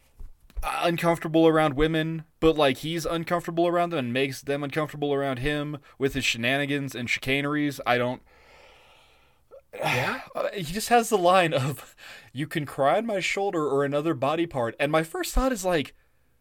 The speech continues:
Speaker 1: okay, I get crying on a shoulder. Where else would you cry on a human?
Speaker 2: Yeah.
Speaker 1: <laughs> I don't, I just, I don't understand it. I, it's, I got too hung up on the line and didn't take it at face value. But then at the same time, like,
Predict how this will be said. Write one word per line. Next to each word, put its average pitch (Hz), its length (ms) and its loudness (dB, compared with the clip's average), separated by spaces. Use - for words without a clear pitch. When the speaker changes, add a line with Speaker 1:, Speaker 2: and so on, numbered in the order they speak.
Speaker 1:
okay, - 180 2
I 214 40 4
get 311 140 0
crying 254 320 0
on 165 80 -2
a - 20 -4
shoulder. 156 520 -2
Where 339 200 4
else 381 260 2
would 143 160 -4
you 139 120 -2
cry 190 500 6
on 123 100 4
a 113 40 0
human? 160 500 -6
Speaker 2:
Yeah. 131 600 4
Speaker 1:
<laughs> - 40 0
I 180 60 10
don't, 208 260 4
I - 120 6
just, - 360 2
I 208 320 6
don't 226 180 6
understand 185 640 4
it. 107 120 -2
I, 139 200 4
it's, - 340 -4
I 185 80 12
got 190 260 6
too 202 220 4
hung 170 160 6
up 175 140 6
on 180 120 8
the 156 80 2
line 139 340 6
and 123 100 -2
didn't 156 240 -2
take 151 260 2
it 131 120 -2
at 127 220 0
face 131 420 -4
value. 117 500 -2
But 170 100 -10
then 170 140 2
at 170 80 -6
the 175 80 -4
same 170 200 6
time, 170 160 4
like, 143 200 4